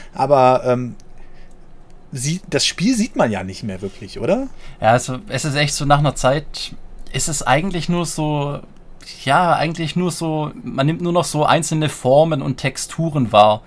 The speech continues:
Speaker 1: Mhm.
Speaker 2: Also gerade bei Mario vierundsechzig Speedruns, da bildet sich schon, wie du schon sagtest, dieses Muscle Memory, dass man
Speaker 1: Mhm.
Speaker 2: halt nach einer Zeit lernt, in verschiedenen Situationen anders zu reagieren. Und dann,
Speaker 1: Ja.
Speaker 2: wenn man den Speedrun macht, also bei mir ist es so, ich sehe dann irgendwann nur noch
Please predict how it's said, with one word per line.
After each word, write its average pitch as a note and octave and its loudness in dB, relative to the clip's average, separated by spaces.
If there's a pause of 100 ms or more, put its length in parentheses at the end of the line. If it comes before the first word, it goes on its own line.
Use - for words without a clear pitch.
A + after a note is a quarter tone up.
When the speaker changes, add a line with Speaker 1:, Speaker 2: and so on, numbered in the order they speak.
(440)
Speaker 1:
Mhm. B2 -4
Speaker 2:
Also A#2 0
gerade B2 6
bei C3 4
Mario C#3 6
vierundsechzig C3+ -2
Speedruns, D#3 -2 (480)
da A#2+ 10
bildet D3+ 0
sich C#3+ -2
schon, E3 2
wie D3+ 0
du C3+ -2
schon B2+ -2
sagtest, A#2+ 0
dieses A#2 -6
Muscle A#2+ 2
Memory, A2+ -2 (320)
dass - -4
man A2+ 2
Speaker 1:
Mhm. C#3+ -2
Speaker 2:
halt B2 2
nach B2 2
einer B2+ 0
Zeit A#2 0
lernt, C3 2
in B2+ -2
verschiedenen B2+ -2
Situationen B2 -4
anders A#2+ 0
zu - -8
reagieren. A#2 -4 (420)
Und B2 0
dann, C3 8
Speaker 1:
Ja. E3 -2 (100)
Speaker 2:
wenn B2+ 0
man B2+ 0
den B2 0
Speedrun D3+ -4
macht, D#3+ 4
also B2+ -2
bei A2+ 2
mir B2+ 2
ist D3+ -4
es C3 -6
so, D3 -2
ich - -8
sehe C3+ -4
dann B2+ -2
irgendwann C3+ 2
nur C3 2
noch C3 2